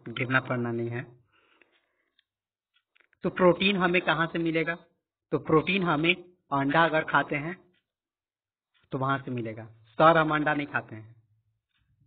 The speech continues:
ठीक है, अंडा नहीं खाते हैं तो आपको यहाँ पे देखिए लेंटिल्स है, जो अनाज वाला चीज होता है जिसको ड्राई फ्रूट्स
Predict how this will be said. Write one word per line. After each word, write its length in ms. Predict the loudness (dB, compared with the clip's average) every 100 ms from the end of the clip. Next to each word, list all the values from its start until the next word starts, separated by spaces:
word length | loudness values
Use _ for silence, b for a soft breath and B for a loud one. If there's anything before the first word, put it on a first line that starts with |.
| _ _ _ _ _ _ _ -20 -16
ठीक 240 | -8 -4 -2
है, 100 | -2
अंडा 340 | -2 -2 0
नहीं 120 | 0
खाते 300 | 2 2 4
हैं 100 | 0
तो 120 | 0 4
आपको 500 | 4 4 -4 -6 -12 _ _ _ _ _ _ _ _ _ _ _ _ -20 -14 -4
यहाँ 180 | 0 0
पे 100 | 0
देखिए 240 | -2 -2
लेंटिल्स 640 | 2 2 2 0 -2 -4
है, 200 | -10 -12 -18 _ _ _ _ _ _ _ _ -4
जो 180 | 2 2
अनाज 440 | 2 6 6 6
वाला 180 | 4 2
चीज 220 | 2 -6
होता 240 | -6 -4
है 80 | -4
जिसको 340 | -6 -6 -4 -4 -8 _ _ _ _ _ -20
ड्राई 320 | 0 2 4
फ्रूट्स 340 | 2 -2 -6